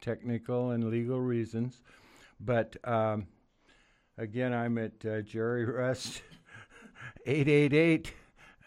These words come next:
at gmail dot com, and I'll send you one. They're twenty bucks. I'll send you one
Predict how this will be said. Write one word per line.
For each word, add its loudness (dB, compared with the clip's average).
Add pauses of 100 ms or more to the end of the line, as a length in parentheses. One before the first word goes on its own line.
at 2
gmail 6
dot 4
com, 2
and 2
I'll 4
send 2
you 2
one. 0
They're -2
twenty -4
bucks. -6 (300)
I'll 0
send -4
you -2
one -2